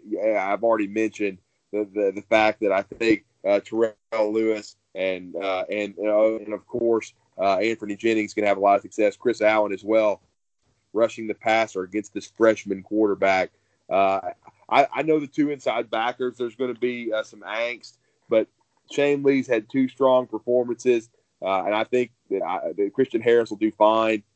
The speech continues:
Uh, he didn't have a huge stat line in the last game, and he spent some time with both the ones and the twos on defense. But Thomas, overall, I've got this game. I'll, I'll, I've, uh, as we're wrapping it up, I've got it thirty-eight to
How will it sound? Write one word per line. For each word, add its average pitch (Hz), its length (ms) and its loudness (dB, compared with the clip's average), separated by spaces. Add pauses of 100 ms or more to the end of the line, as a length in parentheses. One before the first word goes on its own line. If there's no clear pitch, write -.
(100)
Uh, 98 180 -4
he 123 120 0
didn't 123 200 0
have 113 120 2
a 107 40 -4
huge 113 280 -10
stat 107 320 0
line 107 180 2
in 101 80 -2
the 98 60 -6
last 104 320 2
game, 107 240 0
and 101 100 -6
he 110 60 -4
spent 117 280 -6
some 104 120 -20
time 107 320 0
with 95 140 -8 (220)
both 113 200 0
the 98 80 -2
ones 110 400 -2
and 110 140 2
the 101 60 -6
twos 113 320 0
on 101 200 -2
defense. 101 640 0 (320)
But - 140 -8
Thomas, 120 360 4
overall, 120 600 6 (280)
I've 147 220 2
got 147 180 2
this 127 160 -12
game. 127 400 -4
I'll, 113 160 -4
I'll, 113 360 -6
I've, 127 120 -8
uh, 113 180 -2 (300)
as 117 140 -8
we're 123 80 -6
wrapping 123 460 -4
it 113 100 -4
up, 123 240 0
I've 151 160 -4
got 147 160 2
it 120 160 -8
thirty-eight 117 500 -2 (120)
to 104 260 -4